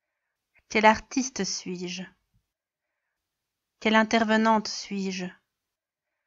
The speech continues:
Suis-je prête ? Aurais-je les épaules assez larges ? Suis-je capable ? Qu'est-ce que créer ? Qu'est-ce que l'art ? Qu'est-ce qui fait thérapie ?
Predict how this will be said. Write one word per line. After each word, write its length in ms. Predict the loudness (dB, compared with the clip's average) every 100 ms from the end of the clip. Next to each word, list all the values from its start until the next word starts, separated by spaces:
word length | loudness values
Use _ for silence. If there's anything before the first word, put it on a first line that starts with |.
| _ _ _
Suis-je 360 | -16 -6 -4 -4
prête ? 500 | -2 -2 -2 -14 -20 _ _ _ 4
Aurais-je 300 | 10 10 10
les 180 | 4 2
épaules 240 | 4 4
assez 260 | 4 4 4
larges ? 460 | 6 6 4 -4 -6 _ _ _ -14
Suis-je 340 | -2 0 0
capable ? 680 | 0 0 6 4 4 -4 -8 _ _ _ _ _ _ _ -4
Qu'est-ce 240 | 0 0 0
que 120 | -4
créer ? 640 | -4 0 2 2 0 -4 _ _ 0
Qu'est-ce 240 | 0 2
que 120 | 0 2
l'art ? 600 | 6 6 4 0 -16 _ _ -4
Qu'est-ce 160 | -2 -2
qui 160 | -10
fait 240 | -4 -4 0
thérapie ? 640 | 2 6 4 2 -8 -8